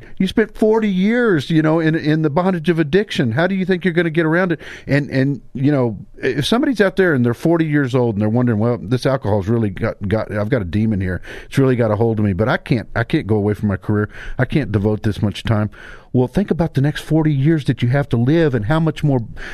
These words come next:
enjoyable and how much more, uh, efficient and how much m-, more, uh,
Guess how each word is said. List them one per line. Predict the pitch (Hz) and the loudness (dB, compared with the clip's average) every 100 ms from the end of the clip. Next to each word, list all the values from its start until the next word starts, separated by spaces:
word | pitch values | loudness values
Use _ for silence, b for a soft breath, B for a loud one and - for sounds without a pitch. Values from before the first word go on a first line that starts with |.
| B - | B 0
enjoyable | 139 113 104 160 196 180 139 120 | 0 2 2 4 4 2 2 2
and | 117 | 2
how | 143 | 2
much | 151 151 - | 0 0 0
more, | 135 123 123 | 2 2 0
uh, | - 113 104 95 - - | 0 0 0 -4 -10 -2
efficient | 127 - 202 214 - 127 | -2 2 2 2 0 0
and | 127 | 0
how | 139 | 0
much | 147 143 - | 2 0 -2
m-, | 113 - - - 123 127 | -8 -10 -10 -2 -2 0
more, | 131 147 135 123 | 2 2 2 0
uh, | 120 117 107 | 0 2 2